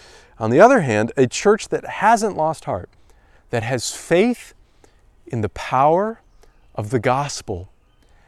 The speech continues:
and the reality of Jesus, will speak Jesus openly. Won't need to, to resort to underhanded, shady ways, but will just speak Jesus,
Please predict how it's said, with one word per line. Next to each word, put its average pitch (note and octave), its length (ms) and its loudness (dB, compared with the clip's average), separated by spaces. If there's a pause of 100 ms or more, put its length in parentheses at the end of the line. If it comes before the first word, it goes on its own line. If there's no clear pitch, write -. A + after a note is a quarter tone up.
(160)
and B2 160 -2
the B2+ 80 2
reality B2+ 800 2
of B2 260 -10
Jesus, A2+ 800 -6 (800)
will A#2 240 -2
speak - 760 -4 (200)
Jesus A#2 720 -2 (240)
openly. G2+ 560 -2 (600)
Won't D#3 420 4
need E3+ 320 0
to, C3+ 200 -4 (100)
to C3 100 -6
resort B2 540 0
to G2+ 200 -6 (500)
underhanded, C#3 760 -2 (380)
shady C#3+ 480 0
ways, F#2+ 640 -4 (520)
but - 140 -6
will B2+ 140 -2
just G3 300 -2
speak - 500 -2
Jesus, A#2+ 580 -2